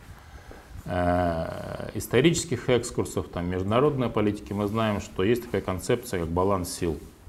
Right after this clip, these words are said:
И, собственно, баланс сил, э, имеющийся в наличии, он приводит к тому, что, э, возможны переговоры, возможно решение проблем.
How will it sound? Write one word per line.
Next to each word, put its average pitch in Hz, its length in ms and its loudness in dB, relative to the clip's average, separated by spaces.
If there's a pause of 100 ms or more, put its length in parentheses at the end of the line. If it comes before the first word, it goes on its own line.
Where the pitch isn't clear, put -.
(540)
И, 90 80 -4
собственно, 101 340 -2
баланс 107 460 4
сил, 156 360 4
э, 92 640 0
имеющийся 95 520 -4
в 92 60 -6
наличии, 123 420 -2
он 101 220 0
приводит 101 420 2
к - 20 -12
тому, 123 320 -2
что, 98 680 0
э, - 20 0
возможны 98 480 2
переговоры, 110 680 4
возможно 98 420 0
решение 92 420 -2
проблем. 85 440 -2